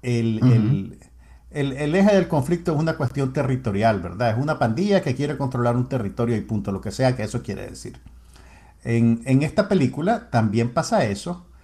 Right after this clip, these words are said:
Speaker 1: pero esto está sucediendo en el contexto de la revitalización del lado noroeste de la ciudad de Manhattan. Entonces, la primera toma de la película, la primera escena de la película,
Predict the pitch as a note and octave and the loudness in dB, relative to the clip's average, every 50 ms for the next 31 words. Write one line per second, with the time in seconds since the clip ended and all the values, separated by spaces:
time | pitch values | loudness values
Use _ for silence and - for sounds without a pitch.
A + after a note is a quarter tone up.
0 | - - _ - _ - D#3 D3 D3 D#3+ F#3+ G3 G3+ A3 G3 - - G#3+ G3+ - | -20 -20 _ -12 _ -2 0 2 4 4 4 4 2 0 -2 0 0 -2 0 0
1 | G3 - G3 F#3+ G3+ G#3 F#3 D#3 C#3 B2+ B2 A#2+ A2+ - B2 A2+ A2 - C3+ C#3+ | 0 2 2 4 4 4 4 4 4 4 4 2 2 0 -2 -2 0 0 -2 -4
2 | - - F3 D#3+ D#3+ D3+ C#3+ B2+ C3+ C3+ B2+ B2+ A#2+ - - A#2+ A2+ A2 G#2+ G#2 | -2 -2 0 0 2 2 2 2 4 4 4 4 4 4 2 0 2 2 0 0
3 | - G#2 G2 - - D#3+ E3+ F#3 F#3 F#3+ F3+ F3 - - - - - - _ _ | -2 -4 -4 -2 0 2 2 2 2 0 -2 -6 -8 -16 -20 -20 -20 -20 _ _
4 | _ _ A2+ G2 B2+ C3 C#3 D3 D3 D3 D3 D3+ D3+ C#3 B2 B2 A#2+ A#2 A#2 A2+ | _ _ -4 2 2 4 4 4 4 2 0 -2 0 0 2 4 4 2 2 2
5 | A2+ A#2+ C3 C3 C#3 D3 D3 C#3+ C#3+ C#3+ C#3 C#3 C3+ C3 B2+ B2+ B2 A#2 G#2 G#2 | 4 4 6 6 4 4 2 0 -2 -2 -4 0 2 4 4 4 4 2 0 0
6 | A#2+ C3+ B2+ B2+ - D3+ C3+ B2+ B2 A#2 - - G#2+ G2 G2 G#2 G2+ G#2 G2+ G2+ | -2 -2 -2 -4 -4 -4 -2 -2 -2 -2 -4 -4 -4 -2 -2 0 -2 -2 -2 -2
7 | F#2+ G2+ G2 - - - F2+ - - _ _ _ _ - - C3+ B2+ C#3 B2+ B2+ | -2 -4 -6 -6 -8 -14 -16 -16 -18 _ _ _ _ -10 -8 -6 -2 0 2 0
8 | A#2+ - B2+ B2+ C#3+ F#3+ A3 F#3+ G3 - G#3 G#3 F3+ D3 C3 C3+ A#2 - A2+ A2+ | 2 2 2 4 4 4 4 4 2 4 2 4 4 4 4 4 2 2 0 0
9 | A2+ B2 - - G2 F#2 F#2 F2+ - A2 A2+ C3 F#3 G#3+ F3+ F#3 - - G3 G#3+ | 0 -2 -4 -4 -4 -4 -4 -4 -2 -2 0 2 2 0 0 -2 -2 -2 0 2
10 | G#3+ F3 A#2 G2+ F#2+ F#2+ - - G#2+ F#2+ F2 - - - F#2 F#2 | 2 2 2 0 0 -4 -6 -6 -8 -8 -8 -10 -12 -14 -16 -16